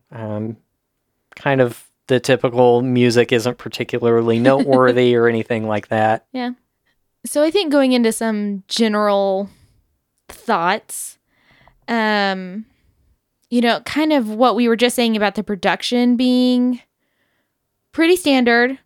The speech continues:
Speaker 2: not terrible, not standout. The story is the exact same.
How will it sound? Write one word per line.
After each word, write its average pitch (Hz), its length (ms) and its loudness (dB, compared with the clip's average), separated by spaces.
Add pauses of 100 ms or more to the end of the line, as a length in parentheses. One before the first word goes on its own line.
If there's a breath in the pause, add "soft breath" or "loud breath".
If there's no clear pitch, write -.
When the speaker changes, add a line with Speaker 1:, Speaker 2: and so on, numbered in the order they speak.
(140)
Speaker 2:
not 262 240 0
terrible, 262 760 2 (460)
not 214 720 0
standout. 180 920 -4 (480)
The 233 260 4
story 302 580 2
is 277 240 2
the 240 200 2
exact 190 500 0
same. 214 400 -12